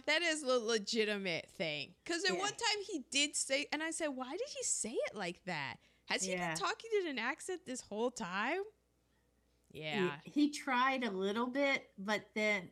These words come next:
Speaker 2: it was just so noticeable when he did it. It was like when they were in the desert and they were trying to negotiate for water, and then the, the big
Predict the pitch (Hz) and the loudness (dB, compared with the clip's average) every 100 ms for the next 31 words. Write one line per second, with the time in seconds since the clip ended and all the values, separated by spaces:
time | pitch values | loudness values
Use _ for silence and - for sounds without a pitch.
0 | - 214 214 196 190 214 208 - 214 202 | -6 -4 -2 -6 -6 -6 -4 -2 -2 -2
1 | 190 196 202 208 202 196 196 185 175 170 | -2 -2 -2 -2 -4 -2 0 0 -2 -2
2 | 185 190 208 233 240 240 277 233 - - | 0 2 2 4 2 4 0 0 -6 -20
3 | - _ - 240 233 233 226 220 208 220 | -20 _ 4 6 8 6 6 4 4 6
4 | 233 247 202 220 233 233 240 233 - _ | 8 6 6 2 2 4 2 2 -2 _
5 | _ _ - 202 190 214 208 202 - 214 | _ _ -2 0 2 4 4 2 0 0
6 | 208 208 214 190 185 190 196 - 208 208 | 0 0 0 0 0 0 -2 -2 -4 -4
7 | 190 175 160 180 196 190 185 170 170 175 | -8 -4 -2 0 2 2 2 0 0 0
8 | 165 - 180 165 165 185 180 | 0 -4 -8 -6 2 2 2